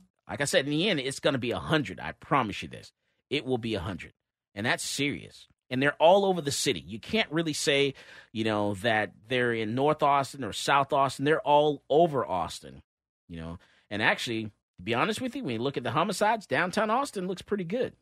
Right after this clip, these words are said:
It actually looks pretty clear there. You, you're actually better off downtown, uh, like, uh, you're better off, like, just north of downtown, right around the Capitol, <laughs> north of downtown, uh, just,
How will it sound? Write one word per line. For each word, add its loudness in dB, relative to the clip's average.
It -8
actually -2
looks -6
pretty -6
clear -4
there. -6
You, -8
you're -2
actually -4
better 0
off 2
downtown, -2
uh, 0
like, -4
uh, 0
you're -8
better 0
off, 2
like, -6
just -6
north 2
of -8
downtown, 0
right -2
around 2
the -2
Capitol, 0
<laughs> -2
north 2
of -8
downtown, 0
uh, 0
just, -4